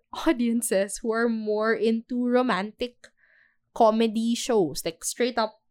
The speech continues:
comedy shows. And I don't know, high school charac-, high school students as characters are not compelling for me, okay? There, not for me. Next drop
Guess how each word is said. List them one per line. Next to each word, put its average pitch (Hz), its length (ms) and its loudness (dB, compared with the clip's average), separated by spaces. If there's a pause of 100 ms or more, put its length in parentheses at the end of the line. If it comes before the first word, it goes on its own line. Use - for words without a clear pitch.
(120)
comedy 185 760 2
shows. 131 400 -10
And 277 180 0 (540)
I 302 80 4
don't 302 80 2
know, 233 80 0
high 240 160 0
school 226 480 2
charac-, 196 500 0
high 269 140 -2
school 277 240 -2
students 226 640 -4
as 196 100 -12
characters 185 760 -6
are 190 100 -8
not 175 240 -8 (800)
compelling 185 600 -2
for - 280 -10
me, 104 220 -18 (200)
okay? 185 440 0 (640)
There, 175 360 -2
not 208 260 -2
for 196 140 -2
me. 117 280 -14 (340)
Next 349 400 0
drop 190 400 4